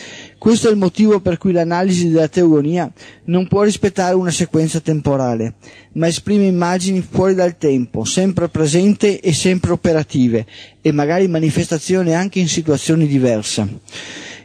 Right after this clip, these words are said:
Immagini che il poeta legge come vicende epiche e che l'apprendista stregone visualizza come i processi di adattamento della vita, dell'intera oggettività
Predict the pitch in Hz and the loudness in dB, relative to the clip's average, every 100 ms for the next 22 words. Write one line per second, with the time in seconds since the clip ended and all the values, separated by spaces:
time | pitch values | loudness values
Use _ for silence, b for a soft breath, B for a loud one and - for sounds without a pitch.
0 | - 175 175 190 214 208 208 185 180 - | 0 2 4 2 0 0 -2 0 -2 0
1 | 180 190 185 175 214 185 202 185 185 180 | 0 0 0 0 0 0 -4 -2 0 2
2 | 170 156 202 202 196 190 - 131 - 123 | 2 0 0 2 2 2 0 -6 -4 -6
3 | 110 _ - 151 180 175 160 160 156 185 | -6 _ -4 -2 0 -2 0 -2 0 0
4 | - 156 - 147 139 165 180 - 151 170 | 0 -2 0 0 2 2 -2 -2 0 2
5 | 165 160 185 170 185 180 165 - 151 - | 2 2 0 -2 -2 0 0 0 -4 -2
6 | 180 - 160 156 156 160 - 147 151 160 | -4 -4 0 0 2 0 -2 -2 -2 -2
7 | 160 143 139 131 175 - 202 B B B | 0 0 0 0 -2 -2 -4 B B B
8 | B B 143 160 160 151 - 208 190 143 | B B -2 0 2 0 2 2 2 -2
9 | 220 190 151 165 - 165 151 - 151 170 | 0 0 0 -4 -2 -2 0 -2 -4 -4